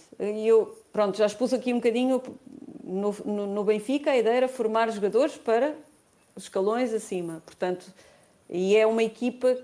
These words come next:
ou é um clube, que normalmente é um clube que joga com, com um jogo dominante, claramente no último terço, ah, sempre em posse, dentro de, daquilo que é possível. Claro que há adversários mais, mas é, é claramente form-,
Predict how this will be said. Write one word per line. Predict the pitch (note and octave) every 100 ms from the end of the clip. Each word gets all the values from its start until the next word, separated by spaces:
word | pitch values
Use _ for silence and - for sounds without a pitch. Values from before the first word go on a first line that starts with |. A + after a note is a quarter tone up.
| -
ou | F3+ F3+
é | F#3+
um | G#3
clube, | A3+ A#3+ A#3+ A#3+
que | B3+ G#3
normalmente | F#3 F3+ F#3+ A3 A#3
é | G3
um |
clube | G3 G#3 F#3+ F3+ F3+ E3+ E3+ D#3+ -
que | - F3
joga | G3 E3+ F3
com, | F3 E3+ E3 D#3+ D#3+
com | F3 F#3
um |
jogo | F#3 G3+ F3+
dominante, | G#3+ B3 C4+ A3+ A3+ A3+ - A3 A3 A3 - _
claramente | - F#3 F#3 G3+ G3+ G3 G3+
no | G3+
último | G#3+ B3 B3+
terço, | B3+ A#3+ A3+ A3 - A3 A3 - _ _ -
ah, | F3+ F3+ F3+ F3 F3 E3+ E3 E3+
sempre | - A#3+ A3 F#3+
em | F#3+
posse, | A#3+ A3+ G#3+ - G#3 G3+
dentro | G#3 G3+ G3+ F3+
de, | F#3+
daquilo | F#3 F#3+ G3
que | - F#3
é |
possível. | F3+ - C4 A#3 A#3+ A3+
Claro | F#3 F#3
que | F#3+
há | F#3
adversários | - - F3+ F3+
mais, | F3+ F3 E3+ F3 - - -
mas | A3 C4+
é, | C4+ - A#3+ A#3+ A#3
é |
claramente | A3+ B3 A#3+ B3+ C4+
form-, | C4+ A#3+